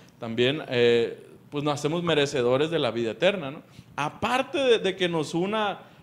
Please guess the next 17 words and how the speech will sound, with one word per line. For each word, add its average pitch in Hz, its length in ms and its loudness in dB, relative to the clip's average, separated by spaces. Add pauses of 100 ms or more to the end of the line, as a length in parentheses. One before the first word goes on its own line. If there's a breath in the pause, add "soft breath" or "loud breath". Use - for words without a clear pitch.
no 151 120 -6
sé, 175 180 4
vivir 175 280 6
en 185 60 -2
la 165 60 -6
misma 156 220 -10
colonia, 170 600 0
vivir 147 260 -2
en 170 80 -2
la 151 60 -2
misma 160 180 -6
ciudad, 156 600 2
ser 143 300 -2
de 151 120 -4
la 151 60 0
misma 151 220 -4
nacionalidad, 160 640 0